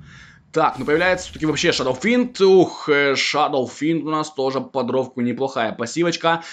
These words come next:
Ну хорошо, это В Р-очка троечка, С Ф-очка у нас мид, ну и дровка само собой в кора пойдёт. Это понятно, но вот, эм, непонятно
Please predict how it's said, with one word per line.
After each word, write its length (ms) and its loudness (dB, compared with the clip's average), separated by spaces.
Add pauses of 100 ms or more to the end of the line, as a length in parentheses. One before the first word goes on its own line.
(140)
Ну 260 2
хорошо, 1000 2
это 360 0
В 80 -2
Р-очка 320 2
троечка, 640 0
С 200 -4
Ф-очка 240 -4
у 40 -2
нас 100 -4
мид, 140 -6
ну 80 -2
и 20 -4
дровка 220 -2
само 140 -6
собой 140 0
в 60 -10
кора 180 2
пойдёт. 320 0 (380)
Это 240 -2
понятно, 720 0
но 280 2
вот, 460 -4
эм, 1080 -2 (480)
непонятно 1080 -2